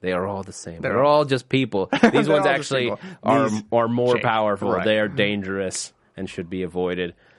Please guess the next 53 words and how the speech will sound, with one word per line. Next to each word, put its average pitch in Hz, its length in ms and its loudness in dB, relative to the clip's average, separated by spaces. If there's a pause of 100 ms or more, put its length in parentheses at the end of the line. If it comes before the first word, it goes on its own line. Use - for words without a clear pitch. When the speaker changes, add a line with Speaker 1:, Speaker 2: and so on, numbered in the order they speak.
(140)
Speaker 1:
Um, 117 280 0
but 160 100 4
yeah, 147 120 2
check 180 200 0
out 175 100 2
the 165 60 -4
comic 143 260 0
book 135 120 -10
series 131 380 -4
if, 117 180 -6
uh, 110 380 0 (120)
that 120 200 -2
sounds 110 240 0
interesting. 120 420 -2
There's 113 220 -2 (460)
three 156 340 0
more 160 180 4
books 135 300 0
to 117 100 0
come 104 240 0
before 98 300 -2
they, 101 180 0
uh, 92 160 0
shut - 220 -4
down 98 240 0
the 87 60 -8
series 95 360 -2
Speaker 2:
When 120 120 0
do 110 60 -2
Speaker 1:
for 98 60 -2
Speaker 2:
they 95 60 -4
Speaker 1:
the 98 60 -12
time 95 140 -2
Speaker 2:
come - 20 -4
out? 87 80 -2
Speaker 1:
being. 95 140 -6 (480)
Um, 127 440 2
I 117 80 -12
don't 135 180 -6
have 147 140 -2
the 127 60 -4
dates, 113 240 0
but 110 120 -6
they, 117 140 0
they 135 180 -4
should 131 200 -8
be 127 100 -4
coming 104 240 0
more 98 180 -2
in, 98 140 -8 (120)
uh, 101 300 -6
I - 40 -20
think - 180 -16